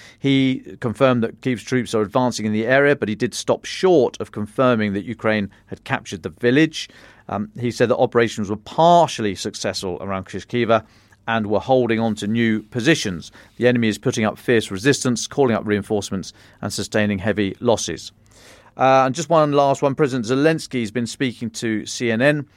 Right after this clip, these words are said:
He said slow weapon deliveries to Ukraine had delayed the counteroffensive and allowed Russia to bolster its defences. He said he'd sought to begin the counteroffensive much earlier than early June. He said, um, in the interview, "Our slowed down counteroffensive is happening due to certain difficulties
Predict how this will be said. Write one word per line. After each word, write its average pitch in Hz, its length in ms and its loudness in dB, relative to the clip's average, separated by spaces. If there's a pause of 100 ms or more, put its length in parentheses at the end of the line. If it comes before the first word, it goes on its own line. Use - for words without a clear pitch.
(260)
He 127 140 -4
said 123 220 0
slow 139 280 4
weapon 139 460 2
deliveries 107 460 -2
to 107 120 -6
Ukraine 107 440 0
had 113 140 -6
delayed 131 500 4
the 127 60 -6
counteroffensive 104 840 -4 (320)
and 104 140 -6
allowed 107 280 4
Russia 101 300 -2
to 98 120 -4
bolster 120 500 0
its 95 120 -8
defences. 143 680 -2 (840)
He 131 120 -4
said 127 180 0
he'd 123 140 2
sought 151 360 0
to 117 80 -6
begin 123 280 0
the 117 80 -2
counteroffensive 104 640 -4
much 104 260 -4 (120)
earlier 135 420 4
than 110 160 -4
early 104 240 0
June. 139 480 2 (380)
He 117 180 -2
said, 113 460 0
um, 110 420 2 (140)
in 123 260 -4
the 113 80 0
interview, 113 340 -2
"Our 113 220 0
slowed 160 420 2
down 131 340 2
counteroffensive 107 760 -2
is 101 120 -2
happening 107 360 -2
due 107 160 -4
to 101 100 -10
certain 98 320 0
difficulties 113 680 -2